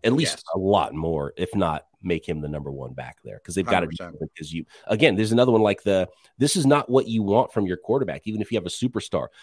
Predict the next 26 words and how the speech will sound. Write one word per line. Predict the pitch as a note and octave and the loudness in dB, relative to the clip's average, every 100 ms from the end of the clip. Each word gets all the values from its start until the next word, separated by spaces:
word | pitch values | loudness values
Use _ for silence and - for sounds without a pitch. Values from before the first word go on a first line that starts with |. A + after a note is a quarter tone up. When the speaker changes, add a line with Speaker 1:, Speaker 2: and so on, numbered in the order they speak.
| - - | -16 -6
Speaker 1:
Patrick | C#3+ - A2 | -6 -4 -2
Mahomes | G#2 C3+ A#2 | 2 2 2
throwing | A#2+ A2 | 0 0
the | G2 | 0
ball | G#2 G2 | -2 -4
sixty-eight | - A#2+ - F#2+ F2+ | -4 -10 -6 -6 -4
times. | C3+ B2 C#2+ | -4 -4 -6
That's | E2+ G#2 | -8 -6
not | A2+ | -6
a | F2+ | -8
great | E2 G2 A2+ | -6 -4 -2
recipe | F#2+ G#2+ - G2 | 0 -2 -2 -6
for | E2 | -4
winning | F2 A#2 F#2 | -2 0 -2
in | E2+ | -2
the | F#2+ | -2
N | F#2 | -2
F | D#2 | -2
L. | G#2+ F2+ | -4 -2
Tom | - G#2+ | -2 -2
Brady | G2 A#2 | -2 -2
throwing | F#2 G#2+ F#2+ | -2 -2 -2
the | |
ball | F2 E2 _ | -4 -8 _
fifty-eight | C3 - G#2+ G2+ E2 - | -2 -2 -2 -2 -2 -4
times, | G2 F#2 A#1+ | -4 -4 -6